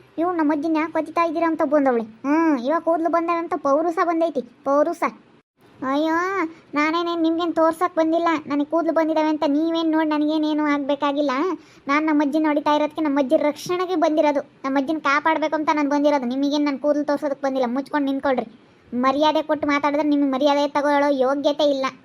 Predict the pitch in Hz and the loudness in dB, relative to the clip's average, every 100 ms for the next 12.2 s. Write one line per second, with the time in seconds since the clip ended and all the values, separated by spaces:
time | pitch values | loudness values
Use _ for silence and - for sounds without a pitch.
0 | _ 240 269 254 233 - - - 269 285 | _ -2 0 -2 -6 -14 -12 -4 0 2
1 | 269 226 - - 233 - 330 285 262 247 | 2 -2 -10 -10 -8 -2 2 2 0 -2
2 | 277 269 269 339 302 302 320 285 240 247 | -2 -2 -4 -6 -4 -2 0 2 2 2
3 | 247 330 311 269 285 294 285 277 262 262 | 2 2 2 0 2 2 2 2 2 2
4 | 247 262 320 339 330 330 320 294 269 277 | 2 2 2 0 0 0 0 0 0 0
5 | 285 339 330 330 330 349 254 226 226 254 | 0 0 -2 -2 -2 0 0 0 -2 -2
6 | 302 302 320 330 311 339 - _ _ _ | 0 0 0 0 0 -4 -8 _ _ _
7 | _ 285 269 285 311 330 320 285 302 302 | _ -2 2 2 0 0 0 2 2 2
8 | 285 - _ 262 294 294 302 - - 277 | 0 -4 _ 0 2 2 -2 -4 -6 0
9 | 330 285 285 269 254 269 294 285 320 262 | 0 2 2 0 0 0 0 2 0 0
10 | 269 294 320 311 285 294 285 - _ _ | 0 0 0 -2 0 2 0 -2 _ _
11 | _ - 262 285 302 294 285 285 294 277 | _ -10 -6 -4 -2 0 0 2 2 4
12 | 269 330 | 2 0